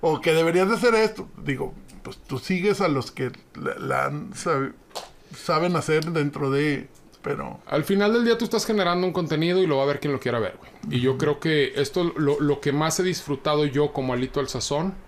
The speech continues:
Speaker 2: es esa parte de compartir lo que a mí me gusta, güey. Es lo que a mí me gusta, o sea,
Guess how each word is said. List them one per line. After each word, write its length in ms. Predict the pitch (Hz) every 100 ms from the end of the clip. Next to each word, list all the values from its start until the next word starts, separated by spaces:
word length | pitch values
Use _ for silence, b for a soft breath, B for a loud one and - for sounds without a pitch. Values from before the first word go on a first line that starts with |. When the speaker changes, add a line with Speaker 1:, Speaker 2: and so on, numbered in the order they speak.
| - - B B B B B
Speaker 2:
es 180 | - 123
esa 240 | 151 165 -
parte 320 | 143 147 170
de 140 | 151
compartir 560 | - 123 120 107 127 131
lo 160 | 156
que 80 | -
a 40 | 113
mí 160 | 117
me 100 | 127
gusta, 360 | 135 120 - - -
güey. 140 | - - - - - -
Es 80 | 131
lo 140 | 208
que 80 | -
a 40 | 117
mí 160 | 131
me 120 | 147
gusta, 340 | 107 131 - -
o 60 |
sea, 140 | -